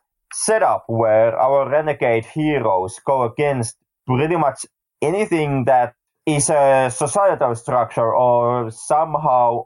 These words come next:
upholds a societal structure. And instead we are shown in positive light and as heroes of the film, a Mexican gun runner, Sarah Connor, John Connor, who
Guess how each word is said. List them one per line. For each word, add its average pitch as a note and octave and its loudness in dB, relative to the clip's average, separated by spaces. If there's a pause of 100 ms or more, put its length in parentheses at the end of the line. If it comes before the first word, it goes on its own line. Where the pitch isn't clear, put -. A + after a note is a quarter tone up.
upholds C3+ 0
a A#2 0
societal B2 0
structure. A2 -2 (380)
And A#2+ 0
instead D3+ 0
we B2+ 0
are A#2 2
shown B2 0 (320)
in E3 -2
positive G3 -4
light C#3 2
and C3+ 0
as D3+ 0
heroes D#3+ 0
of A#2 -2
the B2 -4 (140)
film, A#2+ 0 (480)
a B2 0
Mexican C3 -2
gun C3+ 0
runner, A#2 0 (320)
Sarah C3 -2 (100)
Connor, A#2+ 0 (320)
John D3+ -2
Connor, B2 -2
who A#2 0